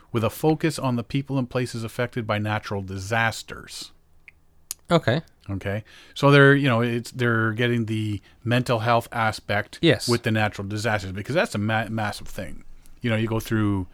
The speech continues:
Speaker 1: um, earthquakes and typhoons, hurricanes, all that sort of stuff. You know,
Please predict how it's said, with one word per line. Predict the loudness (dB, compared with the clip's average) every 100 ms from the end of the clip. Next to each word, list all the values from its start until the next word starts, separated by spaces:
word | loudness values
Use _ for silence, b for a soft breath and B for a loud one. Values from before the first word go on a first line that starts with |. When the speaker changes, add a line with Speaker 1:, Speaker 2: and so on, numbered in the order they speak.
| b b b -4
Speaker 1:
um, | -2 -2 -4 -6 -8 -12 -14 -18 -20 -20 -20 -20 -20 -20 -18 -18 -20 -10 0
earthquakes | 0 2 2 4 2 -2 -12 -4
and | -2 0 0 -2 -2 -4 -2
typhoons, | -2 -2 -2 2 2 2 0
hurricanes, | -4 -4 -2 0 2 0 0 -2
all | -4
that | -6 -10
sort | -14 -14
of |
stuff. | -12 -12 -12
You | -12
know, | -12